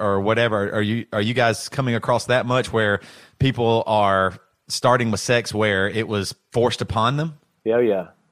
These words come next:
Speaker 2: Yeah. Yeah, we get a lot of that, and a lot of the people come up, especially the, our, our team members that'll share, you know, their own stories from the stage, some of which may have abuse in the past or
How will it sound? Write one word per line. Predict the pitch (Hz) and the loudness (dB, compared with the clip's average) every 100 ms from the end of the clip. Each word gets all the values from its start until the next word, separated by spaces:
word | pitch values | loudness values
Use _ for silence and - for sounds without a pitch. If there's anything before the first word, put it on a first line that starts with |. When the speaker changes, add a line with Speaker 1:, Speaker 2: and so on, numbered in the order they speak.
| _ | _
Speaker 2:
Yeah. | 120 110 95 _ - - _ _ _ | 2 2 0 _ -20 -20 _ _ _
Yeah, | 135 | 6
we | 135 | 8
get | 151 | 8
a | 135 | 10
lot | 131 135 | 10 8
of | |
that, | 117 104 | 6 4
and | 120 120 | 2 0
a | 117 | 2
lot | 120 147 | 6 8
of | 131 | 6
the | |
people | 120 139 127 | 2 2 2
come | - 127 | 2 4
up, | 123 | 4
especially | - - 170 160 139 | 4 0 0 2 2
the, | 117 110 101 87 60 | 4 4 4 0 0
our, | 110 107 - - | -2 -2 -8 -18
our | 123 | -16
team | - 160 | 0 2
members | 139 131 120 | 2 0 -2
that'll | 113 110 | -2 -2
share, | 104 - 123 110 - | -2 2 2 2 -8
you | 123 | -8
know, | 107 | -4
their | 110 | -2
own | 120 110 | -2 -6
stories | - 123 107 98 | -4 0 0 -2
from | 117 107 | -8 -8
the | |
stage, | 101 - 127 110 98 - | -10 -2 0 0 -4 -6
some | 143 | -4
of | 123 | 0
which | 117 123 | 0 -2
may | 120 131 123 | -2 -2 0
have | 131 147 117 | 0 2 0
abuse | 98 110 117 - | -2 -4 -4 -6
in | 120 | -6
the | 107 | -6
past | - 113 104 104 - | -2 -2 -2 -6 -4
or | 120 110 | -2 -2